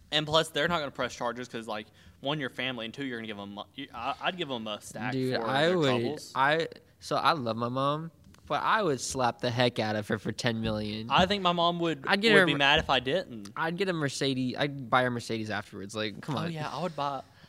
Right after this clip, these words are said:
Speaker 1: I'd be like, "I love you, Mom. I love you so much. You are the most wonderful woman I know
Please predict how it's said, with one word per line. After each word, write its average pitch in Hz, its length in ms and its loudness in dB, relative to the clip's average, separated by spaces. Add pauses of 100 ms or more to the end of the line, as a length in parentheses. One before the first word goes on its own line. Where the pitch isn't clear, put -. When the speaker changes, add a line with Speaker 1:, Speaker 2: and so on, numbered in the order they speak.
(140)
Speaker 1:
I'd 135 140 -8
be 156 80 -2
like, 123 320 2 (460)
"I 120 100 -8
love 160 240 2
you, 131 100 -2
Mom. 107 440 -4
I 123 100 -2
love 151 240 0
you 113 140 -6
so 127 320 -2
much. 110 400 -6
You 131 140 -6
are 120 100 0
the 113 220 -10
most 110 280 -8
wonderful 139 440 -4
woman 131 320 -4
I 127 100 -2
know 135 360 -4